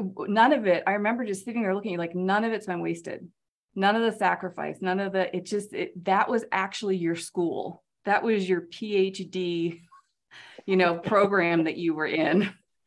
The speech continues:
But it doesn't feel like that when you're in it. It feels like you're just unseen. It feels like you're just living, you know, and nobody cares, and it doesn't make any difference. And I think that it was just the timing. I don't think it had anything to do with me. But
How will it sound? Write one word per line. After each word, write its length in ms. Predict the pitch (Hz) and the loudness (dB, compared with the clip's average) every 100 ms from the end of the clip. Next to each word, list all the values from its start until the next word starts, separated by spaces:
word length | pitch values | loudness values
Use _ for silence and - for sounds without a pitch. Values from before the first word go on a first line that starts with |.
| - - - | -20 -12 -2
But 100 | 220 | 2
it 60 | |
doesn't 300 | 294 294 254 320 | 4 4 2 2
feel 120 | 359 | 6
like 220 | 208 196 | 6 6
that 180 | 190 - | 2 4
when 140 | 185 | 2
you're 140 | 180 190 | 4 2
in 140 | 175 | 2
it. 260 | 104 - - | 0 -4 -2
It 220 | 202 190 | -2 -2
feels 340 | - 233 240 226 | -6 -4 -2 0
like 220 | 196 196 | 0 0
you're 140 | 185 | -2
just 320 | 190 185 185 - | 0 -2 -2 -4
unseen. 680 | 190 214 - 180 175 175 170 | -2 -4 -6 -6 -4 -4 -4
It 180 | 185 | -8
feels 300 | - 202 202 | -6 -4 -2
like 180 | 196 190 | -4 -4
you're 140 | 185 170 | -6 -4
just 320 | 175 170 - | -6 -8 -10
living, 640 | 170 180 190 208 202 202 - | -2 0 0 -2 -4 -6 -4
you 120 | 185 | -2
know, 200 | 170 170 | -2 0
and 80 | 170 | 0
nobody 280 | 185 208 | -2 -4
cares, 500 | 208 185 170 170 170 | -6 -2 -2 -2 -4
and 100 | 170 | -6
it 120 | 160 180 | -6 -4
doesn't 220 | 180 196 | -4 -2
make 160 | 185 185 | -4 -4
any 180 | 175 | -6
difference. 540 | 170 165 - 151 151 151 | -6 -10 -8 -8 -8 -8
And 100 | 170 | -8
I 80 | 175 | -8
think 320 | 185 185 - 180 | -6 -8 -6 -6
that 260 | 165 165 - - - | -4 -6 -12 -20 -6
it 160 | 180 185 | -4 -2
was 140 | 185 | -2
just 240 | 196 190 180 | -2 -4 -6
the 80 | |
timing. 400 | 170 165 165 156 | -6 -2 0 -2
I 80 | 151 | -4
don't 140 | 156 165 | -6 -8
think 120 | 165 | -8
it 80 | 160 | -6
had 140 | 151 | -6
anything 340 | 147 151 147 | -6 -10 -10
to 80 | 143 | -10
do 140 | 143 185 | -10 -10
with 160 | - | -10
me. 300 | - 104 170 _ - - - - | -10 -8 -12 _ -20 -20 -14 2
But 300 | 190 175 | 4 4